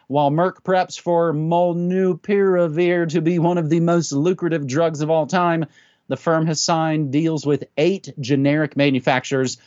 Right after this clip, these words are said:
to accelerate production of the drug. Those aforementioned scientists warning about things? Proceed with caution at your own peril.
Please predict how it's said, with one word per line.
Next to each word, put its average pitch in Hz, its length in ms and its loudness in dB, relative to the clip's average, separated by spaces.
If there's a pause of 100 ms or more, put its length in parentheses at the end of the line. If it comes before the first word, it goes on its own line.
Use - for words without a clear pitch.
(180)
to 104 180 -6
accelerate 123 680 0
production 143 460 0
of 139 220 -2
the 139 80 -2
drug. 135 380 2
Those 139 260 0
aforementioned 143 880 0
scientists 170 580 0
warning 180 340 0
about 208 240 0
things? 254 380 -2 (840)
Proceed 254 600 0
with 220 180 -2
caution 277 460 2
at 208 240 -4
your 190 200 0
own 277 400 2
peril. 156 680 -2